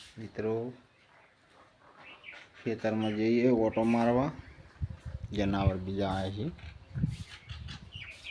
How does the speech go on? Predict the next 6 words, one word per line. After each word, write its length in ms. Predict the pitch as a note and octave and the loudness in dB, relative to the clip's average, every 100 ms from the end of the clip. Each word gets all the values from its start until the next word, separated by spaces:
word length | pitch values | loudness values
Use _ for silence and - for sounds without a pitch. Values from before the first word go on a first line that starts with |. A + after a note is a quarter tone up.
| - - - - | -14 -18 -20 -16
તો 100 | A2 A2 A2 A2 A2 | -12 -10 -8 -8 -4
જો 140 | G2+ G#2 G2+ - - - - - - - - _ _ - _ _ - _ - - - - - - - | -2 -2 -4 -14 -20 -20 -20 -20 -20 -20 -20 _ _ -20 _ _ -20 _ -16 -16 -16 -14 -14 -14 -12
આપણું 400 | F#2 A2+ G2+ F#2+ | -12 -8 -6 -4
ઘર 220 | F#2+ G2+ G#2+ | -2 -2 -2
છે 80 | A#2 | 0
મિત્રો, 380 | A#2 A2+ - | 2 0 -2